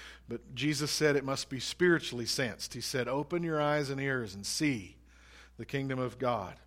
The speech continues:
So we've talked about the last two weeks, the fact that we have a spirit and a soul and a body,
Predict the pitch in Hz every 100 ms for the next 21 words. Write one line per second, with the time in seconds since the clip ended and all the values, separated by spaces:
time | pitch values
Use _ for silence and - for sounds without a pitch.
0 | - - - 170 156 151 147 185 180 165
1 | 170 160 - 151 147 165 160 - 175 143
2 | 139 - - 131 156 147 151 139 147 147
3 | 143 135 - - 170 175 175 156 - 165
4 | 160 160 156 139 135 135 131